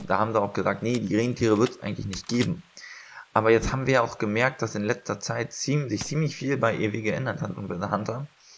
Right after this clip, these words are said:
Und dass sie sich jetzt wahrscheinlich an die K I von den Rentieren gewagt haben. Und deswegen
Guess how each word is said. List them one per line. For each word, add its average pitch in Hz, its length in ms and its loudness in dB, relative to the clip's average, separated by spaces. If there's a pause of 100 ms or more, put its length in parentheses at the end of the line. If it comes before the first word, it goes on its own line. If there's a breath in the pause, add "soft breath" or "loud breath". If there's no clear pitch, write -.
(760 loud breath)
Und 113 400 4
dass 120 140 0
sie 147 80 2
sich 131 180 2
jetzt - 180 -2
wahrscheinlich 113 640 -2
an 104 160 0
die 110 100 -4
K - 280 -4
I 92 260 -2
von 95 400 -2
den 110 160 0
Rentieren 135 480 2
gewagt - 420 -2
haben. - 280 -6 (480 loud breath)
Und 101 160 0
deswegen 123 640 2